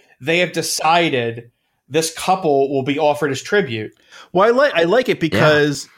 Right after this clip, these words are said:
Speaker 2: so there's probably a homecoming king and queen, like the homecoming dance, and that's,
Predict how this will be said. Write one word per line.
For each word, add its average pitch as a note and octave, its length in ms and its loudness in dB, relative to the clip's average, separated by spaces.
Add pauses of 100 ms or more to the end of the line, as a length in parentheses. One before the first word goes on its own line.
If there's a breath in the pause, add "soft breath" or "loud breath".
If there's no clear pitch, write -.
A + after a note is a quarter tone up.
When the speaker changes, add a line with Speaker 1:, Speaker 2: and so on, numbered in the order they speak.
(120)
Speaker 2:
so D3 240 0
there's C#3+ 140 0
probably G3+ 360 0
a A#2+ 60 2
homecoming G#2+ 840 -4 (360)
king C3 240 -2
and B2+ 120 -2
queen, G#2 320 -4
like G#2 220 -4
the A#2 80 -8
homecoming B2 560 -2
dance, G#2 380 -2
and A2 140 0
that's, A#2 420 -4